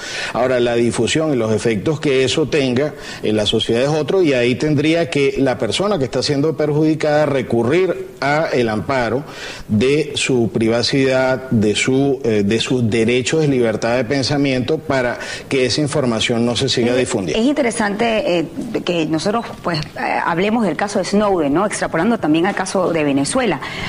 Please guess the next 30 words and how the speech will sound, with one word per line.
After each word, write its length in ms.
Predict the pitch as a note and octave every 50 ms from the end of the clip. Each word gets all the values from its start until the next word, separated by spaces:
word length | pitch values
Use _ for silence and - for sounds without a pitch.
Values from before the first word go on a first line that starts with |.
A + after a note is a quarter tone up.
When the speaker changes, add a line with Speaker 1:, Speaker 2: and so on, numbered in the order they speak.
| - -
Speaker 2:
porque 220 | - G#3+ G3 - G#3
allí 160 | G#3 D4 E4
se 100 | - E4
está 200 | C#4 - C#4+ C4+
debatiendo 580 | C4+ A#3+ G#3+ G3 F3+ - A3 A3 A#3 A3+ B3 -
entre 420 | G#3 F#3+ F#3 F#3 F3+ F3+ - F3+
el 100 | F#3 F3+
derecho 400 | E3+ F3+ F#3+ G#3 G#3+ G#3+ - B3+ B3
a 100 | - F#3
la 140 | F#3 E3+ D#3+
privacidad 480 | - F3 E3+ E3 E3 - G#3 F#3 F3+
de 60 | G#3 A3+
las 100 | G3 -
comunicaciones 680 | - G3 F#3+ F#3 G3 G3 A3+ G#3+ - A3+ F#3 F3+ F3+
también 460 | - A3+ A#3 G#3+ F3 D3+ C#3+ C#3+ D3 D3+ - - - - - - - - - - - - -
y 100 | G#3+ A3
el 100 | G#3+ A3
derecho 500 | G3+ B3+ B3+ A3 F3 E3+ - - A3 G#3+ -
individual, 540 | G3+ G3 F3+ E3+ F3 E3+ G3 G#3 F#3 D3 -
pues, 120 | - -
que 80 | - F3+
tiene 140 | - D#3+ D#3+
cada 140 | - F#3+ F3+
persona 260 | G3 F#3 A3+ A3 F#3
a, 220 | - - D#3 D3+
a 140 | - - D3
la 140 | D3 C#3+ C#3+
privacidad 600 | G3 E3 D3+ D#3 D#3 D3+ - A3+ G3+ E3 C#3+ C#3+ - - - - - - - - - -
y 240 | - A3+ A#3 - -
el, 300 | G#3+ A3+ A3+ A3+ A3 G#3+